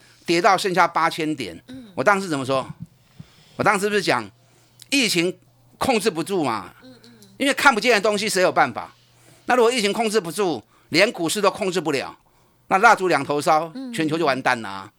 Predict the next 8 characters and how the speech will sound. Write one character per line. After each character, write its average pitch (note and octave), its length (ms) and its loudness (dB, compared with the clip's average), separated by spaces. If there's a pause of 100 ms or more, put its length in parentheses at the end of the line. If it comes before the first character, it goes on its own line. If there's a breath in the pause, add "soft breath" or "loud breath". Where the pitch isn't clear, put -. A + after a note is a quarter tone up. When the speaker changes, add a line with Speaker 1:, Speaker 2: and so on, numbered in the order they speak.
(480 soft breath)
Speaker 1:
所 B3 180 2
以 G#3 40 2
说， A#3+ 320 0 (800)
各 C4+ 200 6
国 F#3 160 2
领 F#3+ 160 0
导 D3+ 200 6
人 C#3 360 -2